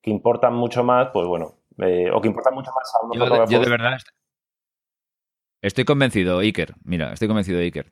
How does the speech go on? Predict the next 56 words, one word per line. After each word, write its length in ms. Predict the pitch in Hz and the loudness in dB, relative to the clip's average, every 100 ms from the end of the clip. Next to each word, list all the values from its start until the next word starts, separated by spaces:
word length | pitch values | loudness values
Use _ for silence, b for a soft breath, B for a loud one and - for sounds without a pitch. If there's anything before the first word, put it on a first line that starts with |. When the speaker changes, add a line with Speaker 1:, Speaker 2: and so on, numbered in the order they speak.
| _ | _
Speaker 2:
En 180 | 87 95 | -6 -4
mi, 120 | 92 - | -4 -2
en 180 | 104 | 0
mi 140 | 110 110 | 2 4
caso 340 | 139 151 190 | 4 4 2
y 120 | 135 | 2
en 100 | 101 | 2
mi 100 | 98 | 0
trabajo. 520 | 82 85 87 - 65 - - | -2 0 -2 -4 -10 -12 -6
Yo, 460 | 95 135 156 147 | 2 4 4 0
mm, 20 | |
mañana 880 | 95 110 113 113 113 110 110 120 139 | -2 -2 0 0 -2 0 2 2 2
me 120 | 139 131 123 120 | 2 2 4 4
dejas 320 | 120 127 131 | 2 0 -2
una 220 | 127 120 117 | 0 -2 -2
setecientos 420 | 107 110 107 110 | -2 -2 -2 -2
cincuenta. 560 | 104 87 78 82 78 - B B B B | -2 -4 -6 -6 -8 -10 B B B B
Eh, 460 | 90 95 95 98 | 2 4 6 6
al 140 | 101 104 | 4 4
día 100 | 120 | 2
siguiente 280 | 131 131 139 | 2 2 4
hago 280 | 131 135 | 4 2
con 140 | 127 110 | 0 -2
ochocientos 400 | 104 101 117 113 | -2 -4 -2 -4
cincuenta, 300 | 101 113 117 | -2 0 0
con 80 | 98 | 2
la 80 | |
nueva 200 | 98 113 110 | 4 4 2
Nikon 240 | 113 110 | 2 0
ochocientos 340 | 104 101 98 | -4 -4 -6
cincuenta. 440 | 92 85 85 85 87 | -6 -8 -6 -4 -2
Luego 280 | 110 131 127 | 0 2 4
vuelvo 320 | 135 135 131 | 4 2 2
con 100 | 117 | 2
la 100 | 90 | 0
mía. 240 | 92 87 | -2 -2
Luego 220 | 98 117 | -2 -2
vuelvo 240 | 127 131 135 | 0 0 0
con 100 | 127 | 0
la 60 | |
Mark 220 | 107 104 92 | 2 0 2
dos. 260 | 90 - B B B B | -2 -2 B B B B
Luego 280 | 98 117 131 | 0 2 2
cojo 260 | 139 - 135 | 2 2 2
la 100 | 113 | 2
cinco 240 | 123 123 | 2 2
D 80 | 120 | 2
Mark 200 | 117 104 | 2 0
cuatro 400 | 92 87 90 - | -2 -2 -4 -4
y 140 | 98 | -2
luego 340 | 101 117 127 120 | 0 2 4 4
hago 160 | 104 | 4
lo 100 | 98 | 2
que 100 | 92 | 2
tú 140 | 101 117 | 0 0
quieras 400 | 127 156 208 | 2 2 0